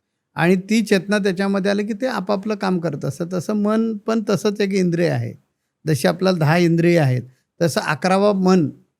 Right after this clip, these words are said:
अकराव्या इंद्रिय म्हणून मनाला मानतात अध्यात्मामध्ये. तर हे जे मन आहे, त्याचा आणि आत्म्याचा तसा काही संबंध नाही. आत्म्यावर काहीही परिणाम होत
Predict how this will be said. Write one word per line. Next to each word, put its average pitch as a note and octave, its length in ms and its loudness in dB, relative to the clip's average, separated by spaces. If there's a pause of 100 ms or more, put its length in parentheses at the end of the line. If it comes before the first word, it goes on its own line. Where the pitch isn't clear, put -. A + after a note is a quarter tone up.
अकराव्या E3+ 440 0
इंद्रिय F3+ 380 2
म्हणून F3 260 4
मनाला F3 420 2
मानतात D3+ 420 -2
अध्यात्मामध्ये. C3+ 760 -2 (520)
तर F3 100 4
हे F3+ 160 4
जे G#3+ 120 4
मन G3+ 300 4
आहे, E3+ 280 2
त्याचा F#3+ 340 -4
आणि G3+ 120 -2
आत्म्याचा F#3 460 -4 (100)
तसा F#3+ 200 -4
काही F#3+ 200 -2
संबंध E3 380 -2
नाही. - 160 -6
आत्म्यावर F#3+ 340 -4
काहीही G3 340 -4
परिणाम G3+ 420 0
होत C#3 100 -2